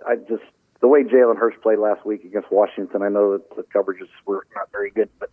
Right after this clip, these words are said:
Dallas will play a lot better defense than Washington did. But Jalen has proven time and time again that he can beat you with his arm, not just his legs.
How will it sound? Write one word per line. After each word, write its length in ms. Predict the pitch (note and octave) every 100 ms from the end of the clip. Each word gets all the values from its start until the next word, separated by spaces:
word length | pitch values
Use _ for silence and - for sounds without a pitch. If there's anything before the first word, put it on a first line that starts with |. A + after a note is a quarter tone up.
| - - - - -
Dallas 240 | A#2 G#2+
will 80 | F#2
play 180 | - G#2
a 60 | G2
lot 180 | G2+
better 160 | G#2 F#2+
defense 400 | F2 G#2 G2+ F#2 -
than 220 | F#2+ E2+ -
Washington 540 | G2+ - G2+ - F#2+
did. 200 | G2 F2+
But 120 | F#2+ - -
Jalen 460 | G#2+ G#2 G3 F#3+ E3 - - _ _ -
has 160 | G2+ F2+ -
proven 440 | A2+ A2 G#2 G2 - - - - _
time 180 | A#2 A2
and 100 | G2+
time 200 | G#2+ G#2
again 180 | G2 G#2
that 80 | F#2
he 80 | G#2
can 140 | G#2
beat 180 | F#2+ -
you 60 | G2
with 100 | F#2
his 120 | F2+
arm, 340 | F#2 F#2+ F#2+ - - _ _ -
not 200 | G2+ -
just 140 | F2+
his 140 | F2
legs. 320 | E2+ F#2 F#2